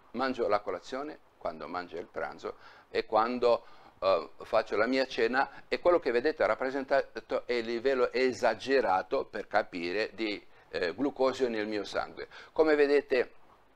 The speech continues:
siccome i nostri cibi sono abbastanza raffinati, la glicemia aumenta velocemente e in modo automatico,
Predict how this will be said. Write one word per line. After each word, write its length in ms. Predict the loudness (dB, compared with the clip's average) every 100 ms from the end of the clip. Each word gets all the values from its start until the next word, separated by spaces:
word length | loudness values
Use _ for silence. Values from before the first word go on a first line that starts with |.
| _ _ _ -20 -20 -20 -20 -20 -20 -20 -20 -20 -16
siccome 680 | -14 -6 -2 0 2 0
i 100 | -4
nostri 360 | -4 -4 -4 -10
cibi 300 | -6 -8 -8
sono 440 | -4 -4 -2 0
abbastanza 920 | 0 0 -4 -2 0 0 0 2 2 -2 -18 -16
raffinati, 1000 | -8 -2 -2 -2 -8 -6 -6 -6 -8 -8 -16 _ _
la 140 | -2
glicemia 520 | -2 -2 -6 -6 -2 -2
aumenta 760 | -2 -4 -8 -8 -4 -4 -4 -10 -20 -2
velocemente 880 | 0 0 -4 -8 -8 -8 -8 -8
e 80 | -4
in 100 | -2
modo 220 | -2 0
automatico, 880 | 0 0 -2 0 -2 -6 -4 -4 -4